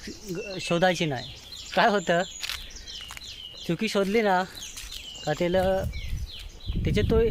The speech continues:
काही ना काही त्याची चुकी काढली बा माझी, त्याच्यात आहे ना, तो बदल करा असं सांगायचा, जेणेकरून आहे ना, तो त्याच्यात लगेच बदल करत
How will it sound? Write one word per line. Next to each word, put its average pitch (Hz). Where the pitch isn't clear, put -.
काही 170
ना 233
काही 220
त्याची 220
चुकी 202
काढली 208
बा 170
माझी, 143
त्याच्यात 202
आहे 202
ना, 220
तो 208
बदल 190
करा 196
असं 160
सांगायचा, 170
जेणेकरून 185
आहे 190
ना, 170
तो 170
त्याच्यात 190
लगेच 196
बदल 175
करत 165